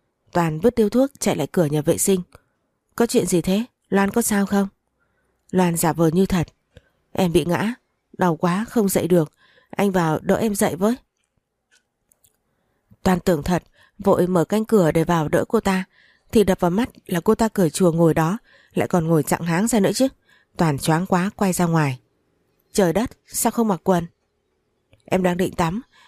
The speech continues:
vì từ hôm ngã em chưa tắm, ai ngờ lại bị ngã chứ. Anh mau đỡ em dậy đi, đừng ngại." Không còn cách nào, Toàn đành quay lại đỡ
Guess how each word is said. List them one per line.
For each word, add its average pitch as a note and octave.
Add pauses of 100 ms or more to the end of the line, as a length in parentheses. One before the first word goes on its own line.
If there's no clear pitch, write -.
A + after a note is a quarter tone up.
(140)
vì G3
từ F#3+
hôm G3+
ngã G3+
em G#3
chưa G#3+
tắm, F#3+ (380)
ai F3
ngờ D#3+
lại C#3+
bị F3
ngã F3
chứ. C4 (580)
Anh F3
mau F3
đỡ F3
em G3+
dậy G3
đi, G3 (100)
đừng F#3+
ngại." E3+ (880)
Không E3+
còn D3+
cách G3+
nào, D#3 (440)
Toàn F3
đành E3
quay A3
lại E3 (100)
đỡ -